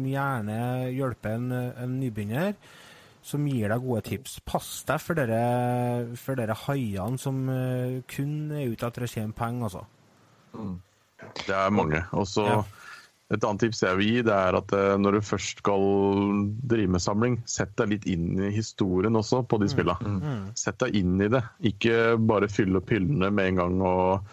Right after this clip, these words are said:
Speaker 3: og liksom, eh, men sett deg inn, hvorfor ble det spillet laget? Hvor mange laget spillet her?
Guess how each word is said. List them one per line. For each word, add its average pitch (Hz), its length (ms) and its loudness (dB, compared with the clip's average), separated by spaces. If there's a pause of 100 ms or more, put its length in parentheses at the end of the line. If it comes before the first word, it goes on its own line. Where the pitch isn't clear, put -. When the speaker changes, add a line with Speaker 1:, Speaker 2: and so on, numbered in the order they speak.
(440)
Speaker 3:
og 101 260 4
liksom, 95 480 4
eh, 95 460 4
men 107 400 0
sett - 280 -4
deg 127 160 0
inn, 120 160 2
hvorfor 104 460 2
ble 120 160 4
det 101 140 4
spillet 101 280 2
laget? 95 300 4
Hvor 117 120 4
mange 123 280 2
laget 92 380 2
spillet 92 300 0
her? 113 140 0